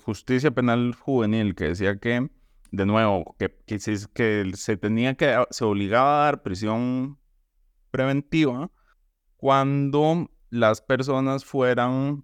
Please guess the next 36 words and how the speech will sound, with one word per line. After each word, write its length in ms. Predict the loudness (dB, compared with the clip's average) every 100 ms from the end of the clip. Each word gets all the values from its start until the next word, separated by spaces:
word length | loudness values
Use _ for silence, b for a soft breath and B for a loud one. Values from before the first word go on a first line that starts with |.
| -10
eh, 220 | -4 -4 -4
¿cuál 160 | -2
era 160 | -2 -2
la 120 | -4
frase? 380 | -2 0 0 -2
Representaran 760 | -4 -4 -4 -4 -2 0 2 0
un 120 | 0
peligro 460 | 0 0 0 0
para 200 | 2 2
la 120 | 2 0
sociedad, 500 | 0 -2 0 0 -2
sin 420 | -6 -2 0 0
decir, 520 | 0 -2 0 0 0
digamos, 360 | -2 -2 -2 -4
dejando 400 | -4 0 0 2
la 100 | 2
valoración 580 | 2 2 2 0 0 0
del 140 | 0 -2
hecho 180 | -2
delictivo 460 | -2 -2 0 2 2
a 40 |
criterio 380 | 0 -4 -2 0
del 100 | 0
juez, 280 | 2 0 0
lo 100 | -4
cual 200 | -2 0
en 80 | 2
materia 280 | 0 0 0
penal 260 | 0 0
es 100 | -2
un 100 | -4
problema, 420 | -6 0 2 2 0
porque, 220 | -4 -4
no, 200 | -2 0
la 180 | -2 -4
tipis-, 420 | -8 -6 -8 -8